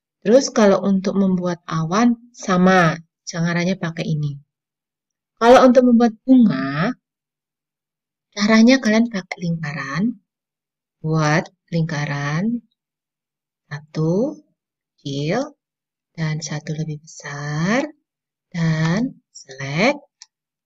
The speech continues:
tempel satu persatu. Copy, paste. Paste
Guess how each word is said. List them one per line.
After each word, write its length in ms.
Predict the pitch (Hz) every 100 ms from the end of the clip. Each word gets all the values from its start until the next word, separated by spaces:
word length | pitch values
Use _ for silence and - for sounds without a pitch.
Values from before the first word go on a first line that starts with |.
| _ -
tempel 340 | 175 170 208
satu 320 | 208 185 180 170
persatu. 560 | - - 160 - 135 _ _ _
Copy, 800 | _ _ _ - 214 254 277 - _ _ _ _ _ _
paste. 520 | 196 165 - - - - _ _ _ _ _ _ _ _ _ _ _ _ _ _ _ _ _ _ _ _ _ _ _ _ _ _ _ -
Paste 260 | 208 220